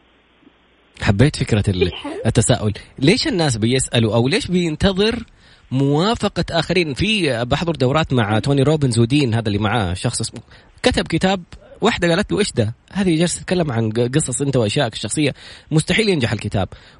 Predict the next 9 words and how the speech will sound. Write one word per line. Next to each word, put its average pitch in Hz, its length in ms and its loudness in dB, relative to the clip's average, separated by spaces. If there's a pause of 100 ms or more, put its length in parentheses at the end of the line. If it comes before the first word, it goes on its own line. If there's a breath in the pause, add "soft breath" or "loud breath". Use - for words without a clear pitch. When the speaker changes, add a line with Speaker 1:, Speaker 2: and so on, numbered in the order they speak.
Speaker 1:
هو 254 200 2
كان 185 240 0
عنده 190 260 0
زي 190 120 2
ما 185 80 -2
تفضلتي 156 680 -2
إيمان، 165 560 2
يقين 151 540 0
داخلي، 131 600 0